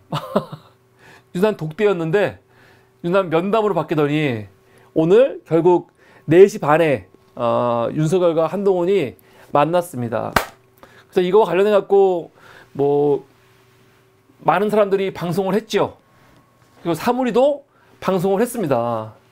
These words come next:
만나봤자 별거 없을 거다. 왜냐면은 사실은 이번에 만나가지고 윤석열이 한동훈과 대화를 해서 거짓말이라도, 쇼라도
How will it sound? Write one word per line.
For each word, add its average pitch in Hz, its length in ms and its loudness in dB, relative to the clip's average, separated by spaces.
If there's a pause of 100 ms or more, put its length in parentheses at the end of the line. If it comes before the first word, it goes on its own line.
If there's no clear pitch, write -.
(260)
만나봤자 190 800 0 (580)
별거 185 320 2
없을 180 280 -2
거다. 135 500 -4 (680)
왜냐면은 208 640 0
사실은 226 680 -2 (440)
이번에 202 260 0
만나가지고 165 1040 0 (580)
윤석열이 175 1080 0 (880)
한동훈과 180 880 0
대화를 185 420 2
해서 165 640 0 (840)
거짓말이라도, 196 880 2 (720)
쇼라도 277 640 4